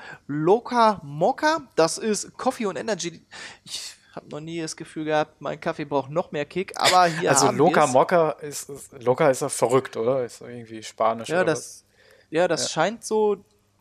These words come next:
Speaker 1: also so nach dem Motto, ne, verrückter Kaffee, die Sorte zu sein.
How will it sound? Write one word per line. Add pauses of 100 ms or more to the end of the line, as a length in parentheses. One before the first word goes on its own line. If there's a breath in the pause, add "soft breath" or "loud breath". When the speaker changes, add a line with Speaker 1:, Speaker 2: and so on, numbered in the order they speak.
(120)
Speaker 1:
also
so
nach
dem
Motto, (340)
ne, (560)
verrückter
Kaffee, (460)
die
Sorte
zu
sein.